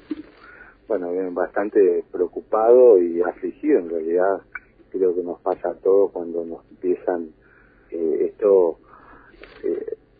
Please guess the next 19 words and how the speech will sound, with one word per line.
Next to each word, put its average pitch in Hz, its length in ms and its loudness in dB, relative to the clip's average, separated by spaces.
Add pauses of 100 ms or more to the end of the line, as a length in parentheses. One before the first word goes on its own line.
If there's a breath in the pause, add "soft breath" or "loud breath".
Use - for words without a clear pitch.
(120)
bueno, 113 220 2
nosotros 139 400 0
venimos 127 420 2
ya 127 160 2
del 123 160 0
dos 101 120 2
mil 113 140 -8
dieciséis 131 640 0
pidiendo 92 560 0
una 87 240 -4
diferen-, 85 760 0
eh, 80 340 -8 (220)
que 78 260 -6 (500)
a 82 80 -14
la 78 100 -8
localidad 80 540 -4
de - 80 -18
Santa 95 340 -2
Ana 92 180 -8